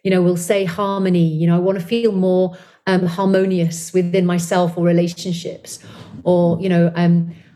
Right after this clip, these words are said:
"I actually feel really in tune with that person." You know, there's a lot of musical references, and, and those references are to do with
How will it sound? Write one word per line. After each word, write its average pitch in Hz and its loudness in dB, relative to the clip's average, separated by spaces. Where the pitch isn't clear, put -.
"I 185 0
actually 185 -4
feel 185 0
really 190 0
in 185 2
tune 190 0
with 175 2
that 170 -6
person." 165 -2
You 196 -2
know, 185 0
there's 196 0
a 202 2
lot 214 2
of - -8
musical 220 0
references, 180 -4
and, 175 0
and 190 -2
those 190 0
references 208 -4
are 165 2
to 175 -6
do 180 0
with 170 0